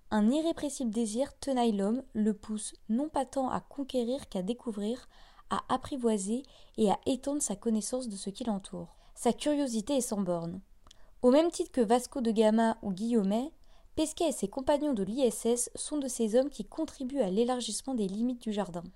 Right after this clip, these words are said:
Le spationaute fait désormais partie des personnalités préférées des Français.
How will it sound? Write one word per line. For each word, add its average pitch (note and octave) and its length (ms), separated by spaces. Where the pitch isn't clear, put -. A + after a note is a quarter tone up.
Le G#3+ 100
spationaute C#4 640
fait G#3+ 160
désormais F#3 360
partie - 380
des B3+ 100
personnalités G3 640
préférées C4 540
des A#3+ 80
Français. F#3 420